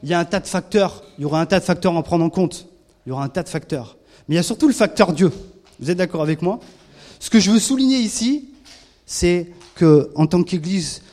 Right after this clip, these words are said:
si nous étions dans cette obéissance-là, euh, que Dieu nous a choisis comme peuple, comme Église, parce que c'est nous l'Église, alléluia. Et pour, si on était dans cette obéissance de célébrer à chaque fois ces œuvres merveilleuses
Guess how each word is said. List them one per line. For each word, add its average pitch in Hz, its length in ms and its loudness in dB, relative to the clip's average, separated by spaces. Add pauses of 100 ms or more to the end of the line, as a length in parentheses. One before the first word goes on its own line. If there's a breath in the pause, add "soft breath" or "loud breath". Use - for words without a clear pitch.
(160 soft breath)
si - 180 -6
nous 170 160 2
étions 165 240 0
dans 147 140 0
cette 151 260 -2
obéissance-là, 156 800 -2 (600 soft breath)
euh, 139 260 -14
que - 80 -6
Dieu 147 200 0
nous 165 180 0
a 165 60 -2
choisis 160 440 -6
comme 143 220 -6
peuple, - 340 -4 (140)
comme 165 260 -6
Église, 180 560 -8 (560)
parce - 140 -16
que 185 80 -10
c'est 175 180 -6
nous 233 240 -4
l'Église, 175 420 -2
alléluia. 175 560 -2 (400 loud breath)
Et 139 460 -4
pour, 147 300 -4
si 165 180 -2
on 180 80 4
était 170 180 2
dans 165 100 2
cette 160 180 -4
obéissance 165 420 -2
de 147 80 -2
célébrer 175 380 -2
à 175 60 -6
chaque 165 180 -10
fois 175 160 -4
ces 156 240 -6
œuvres 170 160 0
merveilleuses 156 500 -2